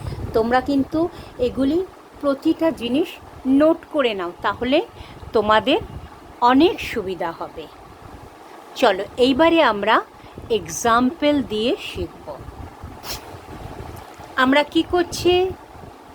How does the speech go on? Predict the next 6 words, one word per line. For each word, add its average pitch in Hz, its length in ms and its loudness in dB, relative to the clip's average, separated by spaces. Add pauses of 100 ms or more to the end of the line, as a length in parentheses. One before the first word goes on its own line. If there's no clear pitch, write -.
(120)
be 285 180 2
ভার্বের 302 640 0 (640)
প্রেজেন্ট 262 460 0
সিম্পল 240 540 -4
সাধারণ 285 880 2
বর্তমান 214 560 -4